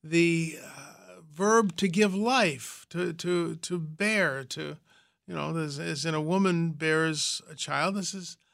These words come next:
uh, a teknon, and, uh, this is the diminutive of teknion, means little children. I don't know why they don't translate the little part, but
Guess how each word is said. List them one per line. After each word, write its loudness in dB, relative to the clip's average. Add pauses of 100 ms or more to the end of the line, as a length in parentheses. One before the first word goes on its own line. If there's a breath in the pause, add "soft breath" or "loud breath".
(340)
uh, -10 (420)
a -10 (100)
teknon, 0
and, 2
uh, -4
this -4
is -4
the 2
diminutive 4
of -6
teknion, 2
means -4 (280 soft breath)
little 2
children. 0
I -2
don't -6
know -8
why -2
they -4
don't -4
translate -6
the -4
little -2
part, -10
but -8